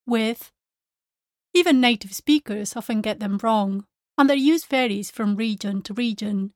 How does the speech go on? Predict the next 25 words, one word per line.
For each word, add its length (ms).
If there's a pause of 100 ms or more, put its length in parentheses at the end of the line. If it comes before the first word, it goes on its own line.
(600)
In 140
my 140
experience, 680
both 240
as 140
a 60
teacher 400
and 180
as 120
a 40
language 460
learner, 520 (320)
the 60
traditional 600
way 260
of 100
studying 520
the 80
prepositions 880
is 160
confusing 840
and 160
frustrating. 1040 (640)
Let's 240
take 380